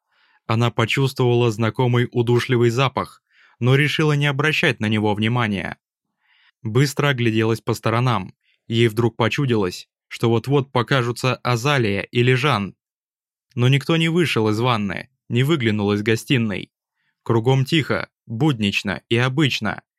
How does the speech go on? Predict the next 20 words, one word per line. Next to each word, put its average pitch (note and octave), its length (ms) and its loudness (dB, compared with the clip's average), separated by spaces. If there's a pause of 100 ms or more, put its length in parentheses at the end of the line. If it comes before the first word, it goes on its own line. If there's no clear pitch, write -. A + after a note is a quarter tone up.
(220)
как C#3 200 -2
в - 60 -14
сотнях A#2 380 -2
других A#2+ 360 0
квартир, A2+ 560 -2 (420)
как C3+ 240 -2
и E3+ 40 2
в F3 80 2
этом A2+ 320 0
доме A2 260 2
на G2 120 -2
протяжении G#2+ 640 0
многих G#2+ 440 -2
лет. A2+ 240 0 (600)
Правда, A#2+ 640 0
сейчас A#2+ 460 -2
здесь A#2 280 0
куда A#2 280 0
более A#2 400 2
неряшливо, A2+ 680 -2